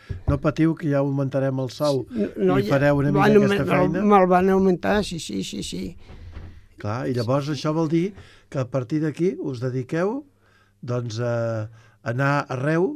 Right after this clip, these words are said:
Speaker 1: d'arreu de, d'Europa, per exemple,
Speaker 2: Sí, sí.
Speaker 1: doncs, eh, promovent la Coca-Cola o participant en activitats on,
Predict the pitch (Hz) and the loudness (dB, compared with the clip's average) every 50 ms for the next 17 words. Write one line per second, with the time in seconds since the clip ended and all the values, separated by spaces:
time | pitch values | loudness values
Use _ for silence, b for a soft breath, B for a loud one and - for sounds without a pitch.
0 | 294 131 135 123 127 131 127 127 117 131 127 127 113 127 123 123 127 151 170 160 | -6 -8 -6 -4 -2 -2 -2 -2 -2 -2 -2 -2 0 -2 0 0 2 2 0 0
1 | - 175 185 196 190 170 139 131 127 110 120 151 151 151 - 160 175 202 190 170 | 0 0 -2 -2 -2 -4 -4 -4 -4 -4 -4 -6 -6 -4 -4 -4 -2 -2 0 -2
2 | 170 160 - - 165 180 196 208 - _ _ _ - 131 131 131 131 127 117 110 | -2 -2 -4 -6 -6 -6 -6 -6 -10 _ _ _ -8 -4 -2 -2 -2 -2 -4 -4
3 | 127 131 131 117 107 - 151 151 151 151 143 151 156 156 165 160 147 147 143 139 | -4 -4 -4 -4 -2 0 0 2 4 4 4 4 2 2 2 -2 -2 -4 -4 -4
4 | 135 110 - 110 98 104 123 - 226 - _ _ _ _ _ - 123 120 - 139 | -4 -4 -4 -6 -6 -6 -8 -8 -10 -16 _ _ _ _ _ -6 -6 -6 -4 -4
5 | 127 113 - 131 110 - 131 123 - 143 143 147 175 190 160 156 139 120 - 135 | -6 -4 -4 -6 -6 -4 -4 -4 -2 0 -2 0 0 -2 -2 -2 -2 -4 -4 -4
6 | 120 123 117 - 135 131 143 - - 151 143 131 123 | -2 -2 -2 -2 -2 -4 -4 -4 -4 -4 -4 -4 -6